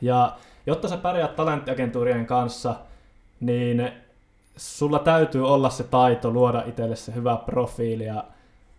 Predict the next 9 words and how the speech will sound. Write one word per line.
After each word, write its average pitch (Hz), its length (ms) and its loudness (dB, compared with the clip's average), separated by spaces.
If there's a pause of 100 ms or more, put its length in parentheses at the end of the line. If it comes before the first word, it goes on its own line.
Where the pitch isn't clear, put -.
(120)
niinku 117 200 -4
sun 127 160 -6
täytyy 143 420 4
osallistua 120 540 2
niihin 113 160 -2
projektihakuihin 113 800 -4
oikealla 113 380 -4
tavalla. 104 500 -8 (220)
Et - 400 -14